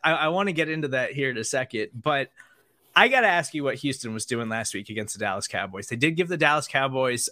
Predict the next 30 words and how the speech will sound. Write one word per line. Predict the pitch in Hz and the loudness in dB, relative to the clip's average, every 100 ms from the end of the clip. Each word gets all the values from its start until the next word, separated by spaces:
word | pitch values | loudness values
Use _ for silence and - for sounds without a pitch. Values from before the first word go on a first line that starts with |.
| - | -2
a | |
scare | 127 - 139 127 107 113 - 143 | -2 2 2 2 0 -4 -2 -2
in | 135 | 0
week | 127 123 | -2 -4
fourteen. | - 131 123 143 127 113 | 0 0 0 -2 -2 -2
Like, | 110 107 | -4 -2
they, | 131 147 - - - - | -2 -4 -12 -20 -4 4
they | 190 | 4
almost | 190 220 214 202 - | 6 4 4 2 0
pulled | 202 180 | 0 4
off | 160 160 - - | 4 4 0 -12
the | 151 151 | -2 0
biggest | 143 165 156 170 | 2 0 0 0
upset | 151 - 147 | 0 0 0
of | 135 | 0
the | 131 135 | -2 -2
entire | 127 143 151 143 | 0 0 2 0
N | 139 143 | 0 -2
F | 139 - | -2 0
L | 139 | -2
season | 127 - 156 - 131 120 120 - - _ - | 0 0 0 0 -2 -2 -8 -14 -20 _ 2
while | 156 214 220 | 6 6 6
deploying | 226 202 214 208 196 | 0 2 2 2 0
two | 180 190 185 | 0 0 2
quarterbacks. | 180 175 147 117 110 95 - 135 | 2 2 2 0 -4 -2 -2 2
Davis | 160 175 180 - | 2 2 -2 0
Mills | 165 175 180 - | 2 2 2 0
and | 127 170 196 175 | 2 2 2 2
Jeff | 185 175 - | 2 0 -2
Driscoll | 165 180 - 139 131 143 | -2 -2 0 2 2 -2